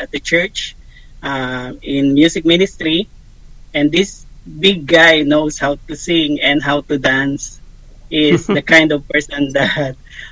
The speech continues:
Speaker 1: uh, it, it can be hard for you to forget, uh, once you met him.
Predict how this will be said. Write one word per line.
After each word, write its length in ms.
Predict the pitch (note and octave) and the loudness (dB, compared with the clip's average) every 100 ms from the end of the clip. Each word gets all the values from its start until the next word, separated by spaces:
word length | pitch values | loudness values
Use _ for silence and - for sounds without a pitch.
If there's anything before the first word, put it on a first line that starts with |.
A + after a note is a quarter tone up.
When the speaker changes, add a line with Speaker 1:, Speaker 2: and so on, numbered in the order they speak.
| - | -4
Speaker 1:
uh, 320 | D3+ C#3 C3+ C3 C#3+ | -2 0 0 0 0
it, 80 | C#3 - - - - - - | -4 -14 -20 -20 -20 -14 -4
it 160 | E3 | -4
can 240 | - E3 E3 | 4 6 6
be 260 | D#3+ D#3 | 6 2
hard 320 | D3 - F3+ F3+ | 2 4 4 4
for 120 | E3+ | 0
you 80 | D#3 | 0
to 120 | D3 | -6
forget, 460 | D3 C3+ C#3+ C3+ - | -6 -4 -4 -6 -6
uh, 240 | C3+ C3+ | -4 -2
once 280 | C#3 D3 - | -2 -4 -4
you 80 | C#3+ | -6
met 260 | C#3 C3 - | -4 -6 -10
him. 360 | D3 C3 C3 | -10 -8 -10